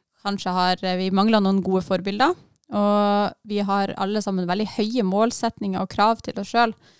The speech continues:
Og da tenker vi jo at din stemme oppi det hele kan være en slags, eh,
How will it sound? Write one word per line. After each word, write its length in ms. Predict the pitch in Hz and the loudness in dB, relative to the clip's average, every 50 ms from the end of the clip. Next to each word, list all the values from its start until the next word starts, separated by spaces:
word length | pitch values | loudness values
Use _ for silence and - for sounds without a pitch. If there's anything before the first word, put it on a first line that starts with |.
| _ _ _ _ - | _ _ _ _ -4
Og 60 | 202 | -4
da 40 | 208 208 | -4 -2
tenker 300 | - 233 233 240 233 - | 0 0 0 0 -2 -2
vi 80 | - - | -2 0
jo 80 | 226 233 | 2 2
at 120 | 233 196 - | 0 0 -4
din 420 | - 180 - 220 220 220 190 190 196 | -12 -12 -8 -4 -2 0 0 0 -2
stemme 480 | - - - 185 185 202 208 208 - | -4 -4 -2 0 0 2 2 2 0
oppi 240 | - 202 - - 190 | -2 -4 -4 -4 -4
det 80 | 190 190 | -2 -2
hele 360 | 190 196 196 208 196 190 196 202 | -4 -4 -4 -4 -4 -6 -6 -8
kan 240 | - - 196 190 190 | -6 -4 -2 -2 0
være 300 | 196 196 190 190 196 190 | 0 -2 -2 -4 -4 -6
en 80 | 196 - | -8 -6
slags, 520 | - 202 196 - - - - - - - | -6 -8 -6 -4 -4 -4 -2 -2 -2 -2
eh, 280 | 208 202 202 196 202 | -4 -4 -4 -6 -6